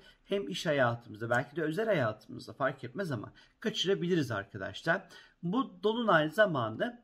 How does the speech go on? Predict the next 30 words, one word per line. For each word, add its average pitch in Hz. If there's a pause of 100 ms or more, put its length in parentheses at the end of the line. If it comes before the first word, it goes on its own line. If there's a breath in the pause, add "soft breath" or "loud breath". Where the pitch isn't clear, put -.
(140)
Venüs 180
ve 151
Satürn 175
arasında 120
zorlu 156
bir 208
görünüm 160
var. 139 (460 loud breath)
Ee, 135
bu 156
da 165
bizi 160
özellikle 151
ilişkiler 156
konusunda 143
biraz 131
dikkatli 143
olmamız 139
gerektiğini 135
gösteriyor. 127
Venüs 214
Yengeç 185
Burcu'nda, 120 (240 loud breath)
Satürn 165
de 214
Oğlak 135
Burcu'nda 135
seyahat 110
ediyor 95
arkadaşlar. -